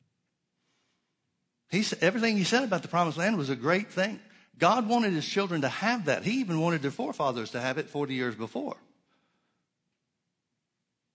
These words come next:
But they weren't willing to possess it. Joshua's generation was. So he tells them how to do it. And it works marvelously. And it brings about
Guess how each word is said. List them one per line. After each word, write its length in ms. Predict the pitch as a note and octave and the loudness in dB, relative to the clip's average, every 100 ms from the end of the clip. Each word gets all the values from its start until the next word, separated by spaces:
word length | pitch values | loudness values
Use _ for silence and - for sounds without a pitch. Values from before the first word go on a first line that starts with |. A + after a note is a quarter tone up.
| _ - | _ -16
But 140 | A2+ | 0
they 120 | F#3 | 2
weren't 200 | G#3+ D3+ | 2 2
willing 240 | C#3 B2+ G#2 | 2 0 -2
to 60 | |
possess 380 | G2 A2 D#3+ - | -2 -2 -2 -4
it. 140 | - - _ _ _ _ | -14 -20 _ _ _ _
Joshua's 520 | - D3+ G3+ - B2 | -2 -2 -2 -6 -8
generation 540 | G#2+ B2+ A#2 A2+ F#2 G2 | -4 -2 -2 -4 -8 -8
was. 340 | A#2 - - _ _ _ _ _ _ _ _ _ _ _ _ _ _ _ _ _ | -8 -10 -18 _ _ _ _ _ _ _ _ _ _ _ _ _ _ _ _ _
So 100 | - | -10
he 80 | A2+ | -6
tells 200 | A#2+ G#2+ | -4 -4
them 100 | G#2 | -4
how 120 | G#2 | -6
to 80 | G2+ | -4
do 140 | C3+ | -2
it. 140 | G#2 - - | -4 -6 -8
And 100 | C3+ | -4
it 140 | C#3+ B2 | -4 -2
works 340 | F3+ F3+ - - _ A2+ | -4 -4 -12 -16 _ -2
marvelously. 680 | C#3+ E3+ A2 F2 - - - _ _ _ _ _ _ - - - | 2 2 -2 -10 -12 -16 -18 _ _ _ _ _ _ -20 -20 0
And 120 | C#3+ | 2
it 200 | D3 G#2 | 2 2
brings 320 | C3+ F#3+ A3+ F#3+ | 2 4 4 4
about 480 | F3 G3 E3+ E3+ | 4 4 4 2